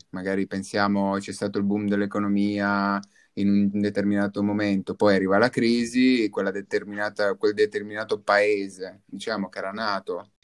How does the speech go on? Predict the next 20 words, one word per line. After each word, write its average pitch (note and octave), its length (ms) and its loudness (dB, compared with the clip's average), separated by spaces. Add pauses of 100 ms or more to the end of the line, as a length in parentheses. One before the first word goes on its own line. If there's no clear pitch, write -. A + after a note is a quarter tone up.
(120)
eh, F2 80 -8
attorno G2 840 2
a G2 140 0
quella G#2+ 240 2
fabbrica, G#2+ 800 0 (340)
eh, - 60 -10
la F#2 760 -6
fabbrica G#2+ 420 0
ha C#3+ 40 0
chiuso, A#2 580 0
automaticamente, G2+ 920 -4 (240)
eh, F2+ 640 -6
è G2 80 -4
stata G2+ 240 -4
abbandonata, F#2 640 -2 (380)
eh, - 80 -8
anche G2 320 -2
l'intero, G2 380 0
l'intero G2 400 0
paesino, F#2 580 -2